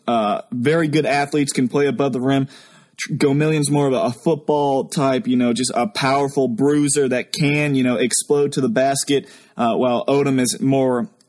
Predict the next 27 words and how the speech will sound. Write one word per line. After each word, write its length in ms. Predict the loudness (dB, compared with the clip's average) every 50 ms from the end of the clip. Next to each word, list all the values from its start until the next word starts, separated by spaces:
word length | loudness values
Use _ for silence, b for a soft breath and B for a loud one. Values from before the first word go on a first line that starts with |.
| -2 0
electric 640 | 0 2 0 0 -2 -4 -4 -2 0 0 0 0 0
and, 180 | 0 2 2
uh, 300 | 2 2 0 -2 -2 -6
can 180 | -4 -2 0 0
swift. 460 | 0 0 -2 -2 -2 0 -2 0 0 0
You 80 | 0
know, 160 | 0 2 2
he's 200 | 0 0 -2 -2 -2
re-, 160 | -2 -2 0
he's 200 | 0 0 0 0
really 220 | 0 0 0 0
quick. 260 | -2 0 -2 -2 0 0
He's 140 | -2 -2
very 280 | 0 0 0 0 0 0
light 300 | -2 0 0 0 0 0
on 120 | 0 0
his 160 | 0 -2 -4 -2
feet, 200 | 0 0 0 2
and 100 | 0 0
he 100 | 0 -2
can 140 | -2 -2 -2
explode 440 | -2 -2 -4 -2 -2 0 0 0 -2
to 80 | -2 -2
the 80 | 0
rim 220 | 0 2 2 2 0
as 120 | 0 -2
well. 260 | -2 -2 -2 -2 -4